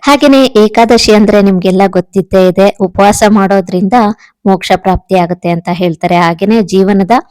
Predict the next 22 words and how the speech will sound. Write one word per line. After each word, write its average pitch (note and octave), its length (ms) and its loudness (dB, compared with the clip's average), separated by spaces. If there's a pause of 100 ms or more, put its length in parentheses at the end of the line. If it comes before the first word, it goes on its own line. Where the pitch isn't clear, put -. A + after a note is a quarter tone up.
(260)
ಪಾಪಗಳಿಂದ G#3 680 2
ಮುಕ್ತಿ F#3 400 -2
ಪಡೆಯಲು G3 480 0 (340)
ಹಾಗೆ A#3+ 240 0
ವಿಷ್ಣುವಿನ A3+ 560 0 (200)
ಅನುಗ್ರಹವನ್ನ G3 680 0 (280)
ಪಡೆಯಲು F#3+ 460 0
ಕೂಡ F#3+ 200 -2 (200)
ಏಕಾದಶಿಯನ್ನ F3+ 680 -2 (180)
ಆಚರಣೆ F3 440 -2
ಮಾಡಬಹುದು. E3 760 -4 (160)
ಏಕಾದಶಿಯಲ್ಲಿ B3+ 760 2
ಒಂದೊಂದು G#3+ 640 4
ಏಕಾದಶಿಗೂ G#3 640 0
ತನ್ನದೇ G3 480 -4
ಆದಂತಹ F#3+ 600 0
ಒಂದು F3+ 400 0 (400)
ಮಹತ್ವ G3 360 0
ಇದೆ F#3 280 2
ಅಂತ F3 220 -2
ಹೇಳ್ಬೋದು. F3+ 440 2
ಈಗ G#3 280 2